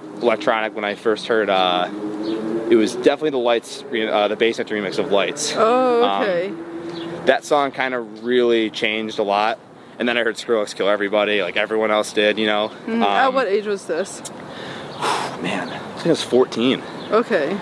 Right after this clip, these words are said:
Speaker 1: Like thirteen or fourteen. I bar-, I didn't even drive yet, yeah. <laughs> But that, I listened to that stuff endlessly 'cause I was like, 'cause I was a band kid, you know, and so I was so used to kids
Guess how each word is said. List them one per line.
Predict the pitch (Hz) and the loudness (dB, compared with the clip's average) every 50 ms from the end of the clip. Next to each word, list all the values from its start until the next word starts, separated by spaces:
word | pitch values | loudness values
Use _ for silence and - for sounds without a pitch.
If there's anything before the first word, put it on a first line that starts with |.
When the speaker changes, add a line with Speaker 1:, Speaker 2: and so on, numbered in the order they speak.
| - - | -2 -2
Speaker 1:
Like | - - | -2 0
thirteen | - - 156 - - - 160 156 | 2 0 0 0 0 0 0 0
or | 139 | 0
fourteen. | - - 143 135 - - - 135 120 107 107 | 2 2 2 2 2 2 0 0 2 2 2
I | 117 123 | 2 0
bar-, | 120 - - 123 | 0 -2 -2 -2
I | 110 | -2
didn't | 127 139 135 | -2 -2 -4
even | 110 92 | -6 -8
drive | 90 - 101 101 107 110 92 | -8 -4 -2 0 0 -2 -2
yet, | 85 85 78 - 107 | -6 -8 -8 -4 -2
yeah. | 110 95 85 98 - | -2 0 0 2 4
<laughs> | - 233 190 - - 262 185 - - - - - - - - - - - - - - | 4 4 4 4 2 -2 -2 -2 -6 -14 -20 -20 -20 -20 -20 -18 -18 -18 -18 -6 -2
But | - 117 | 2 4
that, | 139 151 180 302 254 - | 4 4 4 2 -2 -2
I | 151 156 | 0 0
listened | 156 180 - - 214 | 0 -2 -2 -2 0
to | 170 | 0
that | 135 - | 0 0
stuff | 127 120 - - | -2 -6 -2 -2
endlessly | 135 160 175 - - 123 104 | -2 0 -2 -2 -4 -4 -4
'cause | 95 104 | -2 0
I | 120 | 2
was | 120 120 117 120 | 2 2 2 2
like, | 131 131 127 120 - - - - - - - - - - | 2 2 2 2 -2 -8 -16 -18 -18 -16 -16 -16 -10 -6
'cause | - 131 160 | 0 2 4
I | 160 | 4
was | 170 175 | 4 2
a | 147 131 | 0 -2
band | 113 135 120 123 135 147 160 - | 0 0 2 2 2 0 -2 -2
kid, | - 113 101 98 | -2 -2 0 0
you | 110 110 | 0 0
know, | 107 104 113 | 0 2 0
and | 113 107 | 0 0
so | - - | 2 2
I | - 123 | 4 4
was | 120 113 | 2 2
so | - - 131 | 0 0 0
used | 120 110 117 113 - | 0 0 -2 -2 -2
to | - 120 | -2 -4
kids | 113 - - 113 107 104 - - - - - | -2 0 0 0 0 0 -4 -8 -12 -12 -12